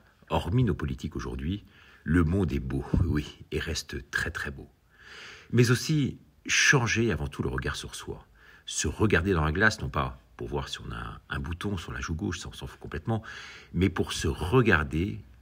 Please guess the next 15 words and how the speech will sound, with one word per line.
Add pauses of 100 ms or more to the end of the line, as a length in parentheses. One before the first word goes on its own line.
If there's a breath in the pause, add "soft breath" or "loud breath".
(120)
réellement
en
face. (800 loud breath)
Mais
en
même
temps,
c'est
vrai, (520)
avec
le
changement, (520 loud breath)
on
peut
être